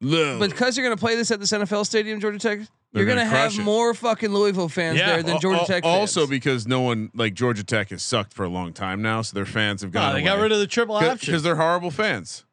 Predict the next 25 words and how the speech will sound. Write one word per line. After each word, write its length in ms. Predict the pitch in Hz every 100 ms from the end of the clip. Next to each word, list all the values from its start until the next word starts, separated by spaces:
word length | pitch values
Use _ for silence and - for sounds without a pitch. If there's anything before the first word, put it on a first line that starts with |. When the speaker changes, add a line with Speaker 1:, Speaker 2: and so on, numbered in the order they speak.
| _ - 147
Speaker 1:
Louisville 340 | 220 220 180
laying 240 | 160 160
seven 240 | 127 147 139
and 80 | 123
a 80 |
half, 140 | 123 113
Speaker 3:
Wh- 40 |
Speaker 1:
minus 280 | 135 202 220
three 200 | - 151
twenty-five 540 | - 143 123 120 123 117
on 100 | 110
the 60 |
money 240 | 104 104 104
line. 280 | 101 104
Speaker 2:
Lay 80 | 139
Speaker 1:
Georgia 260 | 143 170 156
Speaker 2:
it. 80 | 123
Speaker 1:
Tech 280 | 147 147 -
plus 280 | 143 139
two 200 | - 143
seventy. 400 | 127 139 135 135
Forty-nine 580 | 123 170 208 202 185 185
is 140 | 170 127
the 100 | 110
total. 640 | - 196 233 170 147